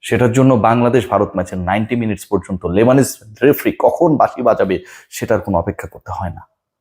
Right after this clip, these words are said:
এই রিয়েলাইজেশনটাই বাংলাদেশের ক্রিকেটে, বাংলাদেশের সাধারণ মানুষকে তামিম ইকবালের অসুস্থতা দেখিয়ে দিয়েছে। সাকিব তামিম আরও একবার মাঠে আসুক, রিসেপশন নিক, বাংলাদেশ ক্রিকেট বোর্ড তাদেরকে মাঠে আনুক।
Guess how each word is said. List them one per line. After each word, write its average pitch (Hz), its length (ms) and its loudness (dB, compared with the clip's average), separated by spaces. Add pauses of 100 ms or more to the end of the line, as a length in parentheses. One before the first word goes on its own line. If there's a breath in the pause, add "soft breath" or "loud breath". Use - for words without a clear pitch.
(760)
এই 107 160 2
রিয়েলাইজেশনটাই 104 680 0
বাংলাদেশের 90 500 -4
ক্রিকেটে, 104 380 0
বাংলাদেশের 92 420 -2
সাধারণ 110 400 2
মানুষকে 104 520 0 (300 loud breath)
তামিম 107 300 2
ইকবালের 92 300 0
অসুস্থতা - 540 -4
দেখিয়ে - 300 -8
দিয়েছে। - 300 -6 (580)
সাকিব - 340 -4
তামিম 95 220 0
আরও 139 300 4
একবার - 360 -4 (460)
মাঠে 139 280 -2
আসুক, - 320 -12
রিসেপশন 165 420 2
নিক, 87 260 -10
বাংলাদেশ 139 460 2
ক্রিকেট 147 300 0
বোর্ড 127 160 -2
তাদেরকে 90 280 0
মাঠে - 260 -10
আনুক। - 220 -16